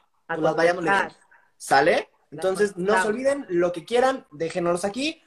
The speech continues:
Speaker 1: y después la entrevista se va a quedar en mi I G T V para que la puedan ver.
Speaker 2: Muy bien.
Speaker 1: ¿Sale?
Speaker 2: Maravilloso, sí, está padrísimo.
Speaker 1: Perfecto. Pues vamos a empezar, Lizeth, con esta entrevista. Eh, nos acabas de adelantar un poquito de cositas de lo que vamos a preguntarte más adelante,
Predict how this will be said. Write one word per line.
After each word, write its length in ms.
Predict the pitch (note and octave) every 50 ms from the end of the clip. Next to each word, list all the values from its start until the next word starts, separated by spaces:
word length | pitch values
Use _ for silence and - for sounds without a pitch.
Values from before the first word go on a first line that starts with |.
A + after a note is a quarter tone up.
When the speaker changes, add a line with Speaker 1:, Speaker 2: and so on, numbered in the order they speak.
| _ _ - _ _
Speaker 1:
y 100 | D#3+ D#3
después 340 | E3+ E3+ - - G#3+ G#3+
la 80 | G#3+ A3
entrevista 420 | A3 G#3 A3 A3 A3 A3 A#3+ A3+
se 80 | - G3+
va 80 | G3 F#3+
a 40 |
quedar 240 | F#3+ F#3+ F#3+ F#3+ F#3+
en 100 | G3 F#3
mi 100 | F3 E3
I 120 | D#3 D#3+ D#3+
G 140 | E3 F3+
T 80 | - F#3+
V 100 | G#3+ A#3+
para 160 | G#3+ F3+ D#3
que 80 | - C#3+
la 140 | C#3 C3 -
puedan 240 | E3 D#3+ D3+ C#3+
ver. 200 | C3 A#2 A2 - _ _ _ _ _ -
Speaker 2:
Muy 260 | D#3 D#3+ F3 F#3 F#3+
bien. 100 | F3+ F3
Speaker 1:
¿Sale? 340 | E3 F3 G#3 B3+ D4 - - _ _ _ _ _ -
Speaker 2:
Maravilloso, 880 | D#3 D#3 D3+ D3+ D3+ D#3 D#3+ D#3 D3+ F3+ G#3 A#3 B3+ B3 - - D3+ D3+
sí, 460 | - - - G#3 A#3 B3 A3 - -
está 180 | _ - F#3 -
padrísimo. 560 | G#3+ G#3+ A3 A3+ B3 A3+ - G3+ F3 D#3 - _ _ _ _ _ _ _ _ _
Speaker 1:
Perfecto. 520 | E3+ E3+ E3+ D#3+ E3 C#3+ - - G#2 - _ _ _
Pues 280 | B3 C4 A#3+ G#3+ -
vamos 300 | - C4+ D4+ E4 E4+ B3
a 60 | A#3
empezar, 360 | G#3 F#3 E3 D#3 - F#3 F#3 G3
Lizeth, 300 | G#3 G3+ G3 G#3 G3+ -
con 160 | G3+ G#3 A3+
esta 200 | A3+ A3+ A#3 A#3+
entrevista. 680 | A#3 A#3 A3 F3+ D#3 D3+ E3 F#3+ F#3+ - G#3+ G#3+ G#3+ - -
Eh, 560 | D#3+ D#3 D#3 D#3 D#3 D#3 D3+ C#3+ - _ _ _ _ -
nos 200 | F3 G3+ G3+ G#3+
acabas 300 | G#3+ A#3 B3+ C4 B3 A3
de 60 | G3+
adelantar 380 | F3+ F3 F3 F3 F3+ F#3+ G3+
un 120 | G#3+ A3 G#3+
poquito 260 | F#3 F3+ F#3 F#3 G3+
de 60 | G3+ G3+
cositas 440 | - D#3 D#3 - G3 G3 G3 F#3+ F3
de 80 | E3+
lo 100 | D#3+ D#3
que 80 | D3+ E3
vamos 160 | E3+ F3+ F3
a 60 | E3+
preguntarte 440 | D3+ D3+ D3 D3 D3+ D#3+ D#3+ D#3+ F3 E3+
más 200 | E3+ E3+ D#3 F3
adelante, 640 | D#3+ D3+ D3 D#3 F3 F#3+ G#3 F#3+ A3+ B3+ D5 -